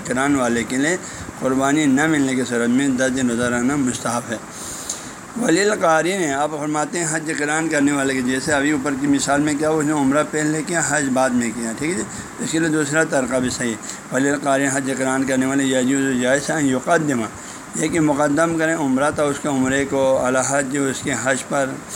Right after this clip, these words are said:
کما ذکر، ترنت چنانچہ میں نے ابھی آپ کو ذکر کیا، ابھی اوپر کی عبارت میں یہی تھا، ہاں جی، پہلے عمرہ کیا، پھر عمرہ کا طواف سعی کرنے کے بعد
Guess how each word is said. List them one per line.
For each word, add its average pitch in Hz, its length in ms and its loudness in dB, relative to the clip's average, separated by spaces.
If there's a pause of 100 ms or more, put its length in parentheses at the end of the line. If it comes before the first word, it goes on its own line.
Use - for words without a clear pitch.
(340)
کما 151 300 4
ذکر، 147 460 2
ترنت 147 260 0
چنانچہ 139 260 0
میں 143 80 2
نے 131 80 0
ابھی 127 180 0
آپ 127 160 2
کو 127 100 0
ذکر 120 300 -2
کیا، 120 180 0
ابھی 127 140 0
اوپر 127 280 -2
کی 120 60 -2
عبارت 123 300 0
میں 135 120 2
یہی 151 160 0
تھا، 151 200 0
ہاں 135 80 0
جی، 147 140 0
پہلے 139 180 2
عمرہ 127 340 2
کیا، 160 180 0 (420)
پھر 165 180 0
عمرہ 147 380 2
کا 143 80 -2 (420)
طواف 139 380 2
سعی 143 160 2
کرنے 131 280 -2
کے 135 60 0
بعد 147 160 2